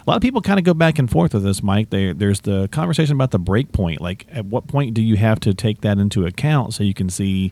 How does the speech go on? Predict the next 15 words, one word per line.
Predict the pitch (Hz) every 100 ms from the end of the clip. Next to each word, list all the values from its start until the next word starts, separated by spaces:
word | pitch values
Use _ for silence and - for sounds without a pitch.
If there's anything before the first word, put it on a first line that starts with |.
| -
you | 127
know, | 101 87
does | 95 104
it | 104
make | 110
sense | - 123 123
to | 123
go | 135
to |
seventy | 139 135 143 170 190
or | 190 107 131
just | 139 123
full | 139 147
retirement | 139 220 170
age? | 73 -